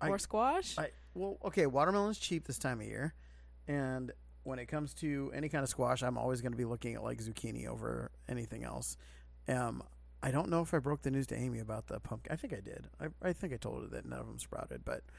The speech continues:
Speaker 1: if I didn't, I didn't. It's all good. But,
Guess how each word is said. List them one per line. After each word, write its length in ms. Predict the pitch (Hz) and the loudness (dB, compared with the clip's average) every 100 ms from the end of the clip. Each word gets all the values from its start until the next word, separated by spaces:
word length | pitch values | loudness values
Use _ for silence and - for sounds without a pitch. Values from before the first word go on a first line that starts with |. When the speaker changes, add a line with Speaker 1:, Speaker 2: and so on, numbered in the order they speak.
| - - - - - | -18 -18 -20 -12 0
Speaker 1:
if 120 | 208 | 6
I 100 | 190 | 8
didn't, 300 | 170 160 - - | 6 2 -2 0
I 100 | 160 | 2
didn't. 280 | 135 123 139 - | 4 0 -6 -10
It's 120 | 151 | -6
all 160 | 143 110 | -2 -2
good. 240 | 107 107 - - | -2 -6 -8 6
But, 400 | 151 165 175 | 12 12 12